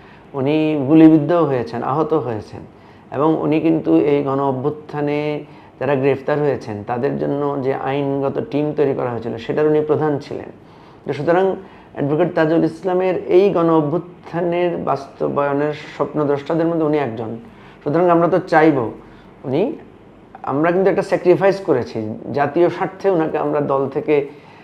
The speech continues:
উম, মানে, দলের দায়িত্ব থেকে মুক্তি দিয়ে আমরা কিন্তু জাতীয় দায়িত্ব পালনের জন্য ওনাকে আমরা,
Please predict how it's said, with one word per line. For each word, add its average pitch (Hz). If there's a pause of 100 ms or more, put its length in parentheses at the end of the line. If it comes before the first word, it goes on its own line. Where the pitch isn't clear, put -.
(200)
উম, 139
মানে, 131
দলের 143
দায়িত্ব 147
থেকে 151
মুক্তি 147
দিয়ে 151
আমরা 151
কিন্তু 147 (160)
জাতীয় 135
দায়িত্ব 127
পালনের 123
জন্য 123
ওনাকে 123
আমরা, 127